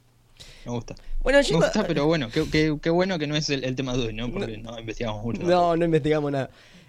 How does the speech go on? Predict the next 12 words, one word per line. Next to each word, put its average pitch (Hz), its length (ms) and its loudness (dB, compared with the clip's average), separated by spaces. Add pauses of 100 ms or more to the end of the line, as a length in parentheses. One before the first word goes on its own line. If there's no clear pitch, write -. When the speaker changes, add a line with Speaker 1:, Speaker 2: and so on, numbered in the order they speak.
Speaker 2:
Eh, 202 460 4
yendo 339 180 -2
al 262 100 0
tema 254 220 4
navideño, 202 540 6
yo, 208 380 -2
mm, 196 400 -2
mm, - 60 -6 (720)
ya - 380 0 (340)
cuando 170 500 2
falta, 220 360 0
¿cuánto? 135 460 0